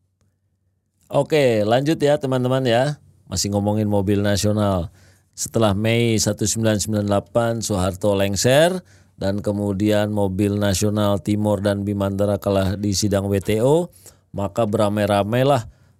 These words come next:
eh, para pabrikan mobil lain, terutama pabrikan mobil Jepang itu menuntut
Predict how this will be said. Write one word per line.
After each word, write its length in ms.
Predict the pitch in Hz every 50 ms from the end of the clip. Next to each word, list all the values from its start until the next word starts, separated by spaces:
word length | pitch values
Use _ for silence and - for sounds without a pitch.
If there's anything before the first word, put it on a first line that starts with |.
| _ - -
eh, 220 | 101 101 101 98 95
para 300 | - 101 101 104 104 -
pabrikan 480 | - 98 92 92 104 101 - 104 101
mobil 400 | 101 101 98 95 95 107 104 101
lain, 560 | 101 98 95 101 110 123 139 156 170 170 160 147
terutama 800 | - - 98 90 - 104 104 104 104 101 101 98 98 98 95 -
pabrikan 400 | 98 95 90 101 101 - 101 101
mobil 320 | 101 98 98 98 98 95
Jepang 320 | 92 104 - - 120 117
itu 240 | 107 104 113 107 135
menuntut 500 | 135 139 139 143 147 151 147 175 175 -